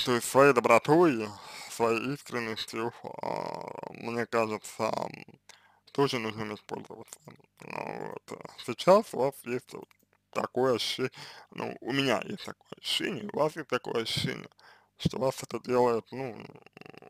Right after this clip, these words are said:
более, э, уязвимой, вообще вам это только вредно, да? Вот. Избавитесь вы сейчас от, э, чувства вины и,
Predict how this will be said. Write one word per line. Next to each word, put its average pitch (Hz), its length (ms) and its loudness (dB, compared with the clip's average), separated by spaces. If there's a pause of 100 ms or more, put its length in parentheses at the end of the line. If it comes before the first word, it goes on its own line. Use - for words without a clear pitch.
(140)
более, 120 960 4 (320)
э, 113 380 2
уязвимой, 127 500 -4
вообще 120 280 0
вам 110 200 -4
это 107 140 -12
только - 240 -10
вредно, 107 360 -4 (480)
да? 127 240 4 (460)
Вот. 104 360 -4
Избавитесь 147 500 6
вы 113 180 -4
сейчас - 320 -2
от, - 180 -8
э, - 120 -6
чувства 113 440 -4
вины 139 340 -4
и, 117 320 -6